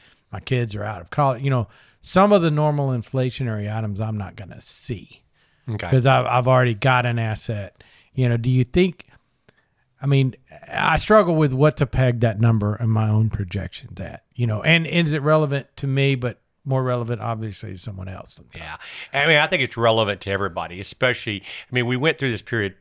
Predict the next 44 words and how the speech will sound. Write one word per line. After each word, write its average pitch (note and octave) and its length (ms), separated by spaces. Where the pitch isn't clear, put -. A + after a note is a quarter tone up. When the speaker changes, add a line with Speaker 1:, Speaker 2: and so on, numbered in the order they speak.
Speaker 2:
time G2 260
about G2 380
twenty A2+ 300
years F2 420
where G2 160
there G2 120
really G#2 320
was F2+ 220
no F#2+ 180
inflation. F2+ 480
Speaker 1:
Yeah, G2 40
Speaker 2:
Nobody A2+ 240
Speaker 1:
there - 20
was A#2+ 60
Speaker 2:
wanted G#2+ 140
Speaker 1:
not. G#2+ 100
Speaker 2:
to - 40
talk F#2+ 220
about, F#2 220
I F3+ 60
mean, F#3+ 160
there F3 120
was C3+ 380
inflation, C#3 680
but A#2+ 100
it B2 40
was B2 180
not C3 320
hitting A2+ 600
us A#2 340
as G2+ 120
individuals G2+ 560
and F#2+ 100
retirees F#2 580
as E2+ 80
individuals. F2 480
I G2 40
mean, G#2+ 100
there G#2+ 80
were G#2+ 80
some G2 220
medical G#2 340
costs, G2 480
but B2+ 160